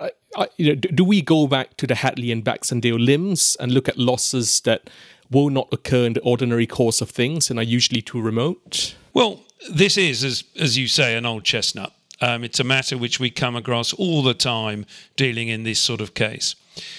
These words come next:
Speaker 2: In the recent Transocean drilling case, the Court of Appeal considered this question and noted,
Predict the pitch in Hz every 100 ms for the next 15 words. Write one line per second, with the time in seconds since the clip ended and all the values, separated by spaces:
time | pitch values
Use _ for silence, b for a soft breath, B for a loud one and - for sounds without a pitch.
0 | B B B 190 233 247 247 - 180 -
1 | 175 165 139 156 143 - 139 110 156 151
2 | 127 107 113 110 - 147 151 147 143 -
3 | 147 143 - 135 - 170 156 - 127 117
4 | - 131 113 - 113 123 - 139 151 165
5 | - 107 104